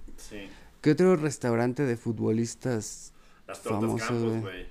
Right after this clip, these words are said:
Speaker 2: ¿Hay Tortas Campos?
Speaker 1: Sí, por supuesto, güey. Había una en Plaza Coacalco, en mi
Speaker 2: No
Speaker 1: natal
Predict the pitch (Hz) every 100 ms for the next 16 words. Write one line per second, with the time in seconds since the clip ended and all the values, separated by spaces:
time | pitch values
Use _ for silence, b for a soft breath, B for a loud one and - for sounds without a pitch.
0 | - - 139 147 143 127 - 127 131 -
1 | 269 - - - - - 98 104 - 92
2 | 90 95 113 127 143 143 120 120 123 -
3 | 123 101 - 101 - 123 110 117 123